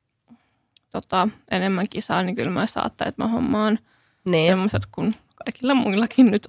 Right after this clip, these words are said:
Speaker 1: sit on
Speaker 2: Ja oliko sun
Speaker 1: semmoset.
Speaker 2: valmentaja oli varmaan samaa mieltä?
Speaker 1: Joo, et se oli kans, että ei, ei noita.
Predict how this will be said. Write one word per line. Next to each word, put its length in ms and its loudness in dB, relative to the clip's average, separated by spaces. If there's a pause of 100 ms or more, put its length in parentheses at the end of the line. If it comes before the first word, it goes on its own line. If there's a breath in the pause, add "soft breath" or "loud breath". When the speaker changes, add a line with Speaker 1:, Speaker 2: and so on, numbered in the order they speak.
Speaker 1:
sit 120 -16
on 140 -2
Speaker 2:
Ja 60 6
oliko 140 4
sun 80 -2
Speaker 1:
semmoset. 100 4
Speaker 2:
valmentaja 400 4
oli 60 0
varmaan 200 -4
samaa 240 -2
mieltä? 180 2
Speaker 1:
Joo, 240 6
et 120 -2
se 80 -6
oli 160 -2
kans, 300 -2
että 200 -8
ei, 260 -2 (120)
ei 120 0
noita. 320 0